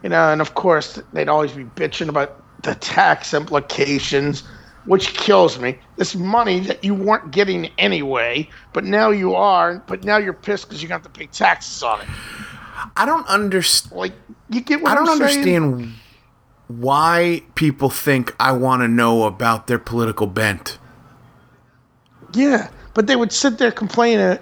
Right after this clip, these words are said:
Speaker 1: and, and not even just about those taxes, about everything else, and they would just, and they would literally say, "Thanks to Obama."
Speaker 2: Right.
Speaker 1: <laughs> They would literally say that.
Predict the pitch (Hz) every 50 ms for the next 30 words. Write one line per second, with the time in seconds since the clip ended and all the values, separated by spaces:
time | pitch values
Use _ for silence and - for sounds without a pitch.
0 | - - 196 196 190 185 214 220 - - - - - - - - 240 254 277 294
1 | 311 320 311 294 285 262 196 - 226 - - 214 185 170 151 127 - - 175 220
2 | 294 - - - - 160 147 147 - - 180 165 175 190 196 208 202 190 - 233
3 | 208 202 190 185 - - - - - - - - - 170 170 175 165 165 156 156
4 | 156 - - - - - - 165 185 185 185 180 180 180 180 185 202 208 202 202
5 | 190 180 175 170 - - 170 147 139 139 - - - - - - - - - 117
6 | 139 151 160 - - - - 196 196 208 220 214 214 262 269 277 285 285 277 233
7 | 220 220 220 - 147 160 185 202 180 139 - - - - - - - - - -
8 | - - 403 - - 453 - - - - - - - - - - - - - -
9 | - - - - - - - - - - - - - 466 302 330 339 339 392 403
10 | 392 480 494 494 494 480 - 349 330 302 302 285 - - - - - 226 233 247
11 | 233 214 185 180 156 151 - -